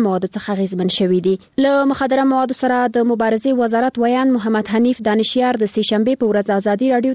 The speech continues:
ته وویل، له مخدره موادو سره د مبارزې وزارت نتایج ښیي چې دېرش لکه کسان د اعتیاد او د دوی په کورنیو کې ماشومان هم له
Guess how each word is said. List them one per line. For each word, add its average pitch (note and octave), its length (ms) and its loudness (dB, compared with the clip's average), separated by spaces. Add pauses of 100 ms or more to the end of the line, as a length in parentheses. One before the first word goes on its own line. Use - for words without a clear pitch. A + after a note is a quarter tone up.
ته C4 80 2
وویل، B3 320 0 (480)
له C4 180 2
مخدره B3+ 400 0
موادو B3 320 0
سره A#3+ 220 2 (100)
د - 20 0 (140)
مبارزې G#3+ 480 0
وزارت A3+ 400 0
نتایج A#3+ 380 0
ښیي C#4 340 0
چې B3 100 0 (520)
دېرش E4 200 0 (100)
لکه G#3 200 -2
کسان A#3 400 0
د G#3+ 140 2
اعتیاد B3+ 560 0
او - 100 0
د G3+ 140 -2
دوی C4 180 2
په - 140 -8
کورنیو A3+ 340 2
کې G3+ 180 -2
ماشومان A#3+ 440 0
هم C4+ 80 2
له G3 100 0